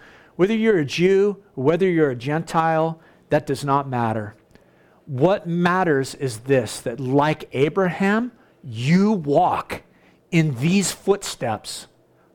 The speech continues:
of faith, of the faith. What matters is that you believe on the Lord Jesus Christ. And when you do, bankruptcy to riches.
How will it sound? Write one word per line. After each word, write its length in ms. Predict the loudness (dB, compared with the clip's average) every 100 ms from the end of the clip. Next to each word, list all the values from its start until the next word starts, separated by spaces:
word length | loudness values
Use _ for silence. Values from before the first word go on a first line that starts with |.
| -10
of 120 | -10
faith, 560 | -4 -2 -2 -6 -18 -20 _ _ _ -10
of 160 | -10 -8
the 80 |
faith. 560 | -8 -4 -4 -4 -10 -20 _ _ _ _ _ _ _ -20 -20 -4
What 260 | 2 2 2
matters 580 | 2 2 2 2 2 0
is 160 | 2
that 160 | -2 -2
you 340 | -4 2 2
believe 840 | 2 2 2 2 2 4 2 0 -2
on 180 | -2 2
the 80 | 2
Lord 280 | 2 0
Jesus 400 | -2 -4 -2 -4
Christ. 640 | -4 -2 -2 -2 -10 -16 -20 _ -20 -20 _ -6
And 180 | 0 2
when 200 | 2 4
you 160 | 2
do, 440 | 2 2 2 2 -2 _ _ _ _ _ _ _ _ _ _ _ _ _ _ -2
bankruptcy 640 | -2 0 0 -2 0 0
to 80 | 2
riches. 580 | 2 -2 -6 -12 -16